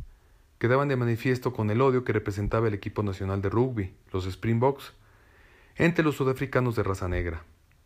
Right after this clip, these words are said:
Mandela los animó a superar los rencores y a ver a esta selección como el equipo de todos los sudafricanos. Cuando Sudáfrica venció a Nueva Zelanda en la final del Mundial de Rugby,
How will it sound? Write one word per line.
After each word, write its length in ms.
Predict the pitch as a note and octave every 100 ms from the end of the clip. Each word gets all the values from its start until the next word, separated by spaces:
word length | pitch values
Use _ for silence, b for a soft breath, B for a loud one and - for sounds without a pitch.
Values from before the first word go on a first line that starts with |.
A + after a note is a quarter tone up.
| _ b b b b b
Mandela 340 | G#2+ A2+ D3 F3+
los 220 | E3 C3+
animó 580 | A#2+ A#2 B2 E3 A#3+ -
a 60 | A#2
superar 360 | A2 A2+ A#2 C3
los 140 | C3+
rencores 580 | C3 B2+ B2+ G#2+ A2+ -
y 80 | G#2
a 40 | G#2+
ver 120 | C#3
a 40 |
esta 140 | D3+ C#3+
selección 440 | B2+ A#2 - C3
como 220 | B2+ A#2
el 60 | G#2+
equipo 540 | A2 C3 B2 C#3 D3+ b b
de 140 | G#2+
todos 340 | G#2+ - E3 D#3
los 120 | C3+
sudafricanos. 760 | B2+ A#2+ A#2 A2+ C#3 C#3+ A2 - - - _ _ - -
Cuando 260 | A2+ A2
Sudáfrica 440 | G#2+ B2 D3 E3 B2+
venció 440 | A2+ A2 B2+ B2
a 80 | G#2
Nueva 200 | G2+ G2+
Zelanda 360 | G#2+ A2+ B2+
en 60 | G#2
la 80 | F#2
final 280 | G#2 G#2+ A2+
del 120 | G#2+
Mundial 260 | G2+ A2
de 80 | A2+
Rugby, 440 | A#2+ A#2+ G2 F#2+